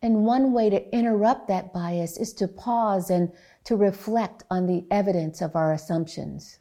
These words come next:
So we need to ask ourselves, what assumptions do we bring when we step onto an elevator or an airplane? How do we make ourselves aware of our own unconscious bias?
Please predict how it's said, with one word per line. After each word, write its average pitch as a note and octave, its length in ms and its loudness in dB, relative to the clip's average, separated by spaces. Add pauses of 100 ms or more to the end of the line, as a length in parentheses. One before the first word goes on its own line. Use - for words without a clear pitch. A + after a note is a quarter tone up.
(140)
So - 160 2
we C#4 140 4
need D4 160 6
to C#4 200 0
ask C#4 280 -4
ourselves, F#3 640 -2 (240)
what D4 180 4
assumptions C4 680 2
do A#3 160 0
we B3+ 320 4
bring F3+ 560 0 (540)
when G#3+ 180 4
we G#3 100 8
step - 360 2
onto G3 320 0
an F#3+ 200 -2
elevator E3+ 720 -2 (2500)
or A3 160 2
an G3+ 120 -2
airplane? D3+ 680 -2 (680)
How C4+ 200 0
do C#4+ 100 8
we B3+ 180 4
make A3+ 300 2
ourselves G3+ 520 0
aware F#3+ 640 2
of F3+ 160 0
our F3 220 2
own F#3 460 0 (280)
unconscious E3 720 -2
bias? C#3+ 640 -6